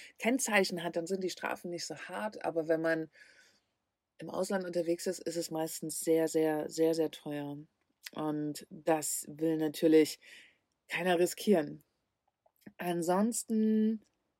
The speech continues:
sitze ich jetzt immer noch <laughs> in den gleichen Klamotten, wie ich aufgestanden bin. Ich hab, heute Morgen bin ich einfach nur rausgehüpft, hab mir einen Kaffee gemacht und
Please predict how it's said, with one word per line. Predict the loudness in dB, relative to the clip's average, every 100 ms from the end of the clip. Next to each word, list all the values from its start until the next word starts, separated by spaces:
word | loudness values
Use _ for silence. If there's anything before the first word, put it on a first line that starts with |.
| _ _ _ _ _ _ _
sitze | 4 6 4
ich | 2
jetzt | 4 4 2 0
immer | 4 6
noch | 8 8 6 2
<laughs> | 0 0 -8 -14 -12 -8 -6 -6 -8 -18 -6 0 2 2
in | 0
den | -4 0
gleichen | 2 4 4
Klamotten, | 2 4 4 4 2 0
wie | 2
ich | 2 4
aufgestanden | 4 4 0 4 4 6
bin. | 4 4 2 -12 -16 -18 -20 _
Ich | -4 2
hab, | 4 4 6
heute | 8 10 8
Morgen | 6 8 8 6
bin | 2
ich | 4 2
einfach | 2 4 4
nur | 4 4
rausgehüpft, | 4 4 2 2 0
hab | -4 -2
mir |
einen | -2
Kaffee | -2 -2 -2
gemacht | -2 -2 -4 -2 0
und | 2 0